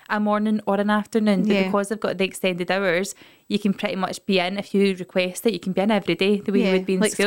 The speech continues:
Speaker 2: school hours, basically.
Speaker 1: Uh-huh. So, like, people are finding it a much easier option to say, "I want to keep them at school for another year, bec-, or nursery, sorry, for another year, because I can still go to work."
Speaker 2: Yeah.
Speaker 1: So that's amazing.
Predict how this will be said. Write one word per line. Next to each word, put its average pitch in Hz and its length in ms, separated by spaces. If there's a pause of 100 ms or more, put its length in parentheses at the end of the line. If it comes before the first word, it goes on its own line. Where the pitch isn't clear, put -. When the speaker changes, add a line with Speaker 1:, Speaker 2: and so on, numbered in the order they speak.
Speaker 2:
school 208 100
hours, 214 240
basically. 226 300
Speaker 1:
Uh-huh. 233 180
So, 202 220
like, 190 180
people 208 240
are 202 140
finding 190 420
it 180 140
a - 40
much 185 280
easier 185 260
option 185 380
to 208 100
say, 180 320 (260)
"I 185 100
want 180 140
to - 60
keep 202 140
them 180 120
at 175 80
school 190 220
for 185 120
another 175 460
year, 190 480
bec-, 196 200
or 190 120
nursery, 185 360
sorry, 196 220
for 190 120
another 180 240
year, 185 240
because 175 460 (540)
I 190 80
can 190 160
still 185 160
go 190 100
to - 100
work." 220 420
Speaker 2:
Yeah. 208 160
Speaker 1:
So 202 60
that's 208 100
amazing. 196 360